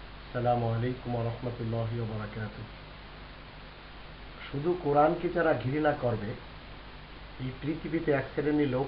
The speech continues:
রয়েছে, তারা শুধু কোরআনকে ঘৃণা করে, তো তাদের পরকাল কেমন হবে?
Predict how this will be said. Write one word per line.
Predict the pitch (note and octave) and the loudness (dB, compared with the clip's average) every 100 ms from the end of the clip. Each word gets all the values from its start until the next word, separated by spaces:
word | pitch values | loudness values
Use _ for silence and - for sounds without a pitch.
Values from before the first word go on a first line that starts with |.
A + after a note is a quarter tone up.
| C3+ | 2
রয়েছে, | B2+ B2 A2+ | 0 0 -2
তারা | B2 B2+ A#2+ - | 0 0 0 -4
শুধু | F3+ G3+ | -2 -2
কোরআনকে | D3+ C3+ C#3+ D3+ | 0 0 0 -2
ঘৃণা | B2 A2+ G#2+ G#2 | -2 0 -2 -4
করে, | G2+ G2 - - - - - - - - - - - | -8 -10 -12 -14 -14 -14 -14 -14 -14 -14 -14 -14 -10
তো | A#2 | -2
তাদের | B2+ C3 E3 - | 2 4 2 2
পরকাল | C3+ D#3+ F#3 D3 - | 2 2 2 0 0
কেমন | A2+ G#2+ G#2+ | -2 -2 -2
হবে? | A2 | -6